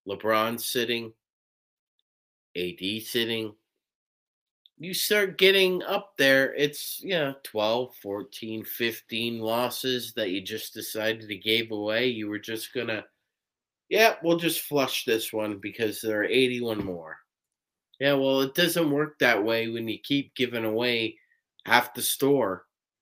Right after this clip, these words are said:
before, before it opens. Um, you hit it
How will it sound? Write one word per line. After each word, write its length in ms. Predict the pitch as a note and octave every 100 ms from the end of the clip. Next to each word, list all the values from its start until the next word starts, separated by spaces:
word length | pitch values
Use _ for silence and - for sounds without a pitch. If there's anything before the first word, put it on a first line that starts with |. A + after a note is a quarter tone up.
| _
before, 600 | - - C#3 C3 B2+ G#2+ D#2 - _ _ _
before 300 | - - C3
it 60 | B2+
opens. 560 | C#3+ D3+ G#2 D#2 - - _ _ _ _
Um, 720 | A2 B2 B2+ A#2+ A2+ A2+ A2 G#2+ _ _ _ _ _ _ _ _ _ _ _ _ _ _ _ _ _ _ _ _ _ _ _ _ _
you 120 | - B2+
hit 260 | D3 E3
it 220 | D#3+ -